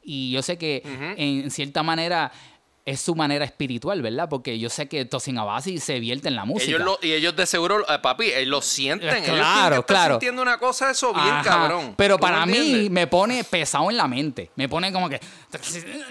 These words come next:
Speaker 1: y me aburre, cabrón, como que ya no puedo, como que quita esto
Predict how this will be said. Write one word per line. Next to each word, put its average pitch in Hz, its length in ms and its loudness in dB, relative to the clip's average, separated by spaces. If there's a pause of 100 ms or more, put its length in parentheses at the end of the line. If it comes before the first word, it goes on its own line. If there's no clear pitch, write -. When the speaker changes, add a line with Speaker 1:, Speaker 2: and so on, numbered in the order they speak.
(220)
Speaker 1:
y 233 40 -2
me 190 80 2
aburre, 175 440 4
cabrón, 165 240 2
como 175 100 -2
que 165 80 -6
ya 143 140 0
no 196 100 0
puedo, 170 340 0
como 147 220 -6
que 123 60 -16
quita 170 280 -6
esto 170 360 -8